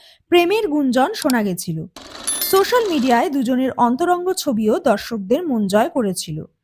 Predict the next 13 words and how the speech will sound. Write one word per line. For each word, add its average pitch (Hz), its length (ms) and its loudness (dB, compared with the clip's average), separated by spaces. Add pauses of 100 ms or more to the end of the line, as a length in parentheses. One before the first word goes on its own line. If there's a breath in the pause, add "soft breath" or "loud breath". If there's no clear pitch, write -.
(400)
সাহেব 359 300 4 (120)
সুস্মিতার 427 460 0 (140)
অনুরাগীরা 247 520 2 (180)
মনে 247 220 -2
করেছিল 240 380 -2 (220)
বাস্তবেও 202 540 0
বিয়ে 262 260 0
করবেন 202 280 -2 (120)
তারা, 175 200 0 (680)
কিন্তু 453 200 4 (100)
কিছুদিন 415 360 2 (220)
আগেই 262 360 0
সেই 359 160 -2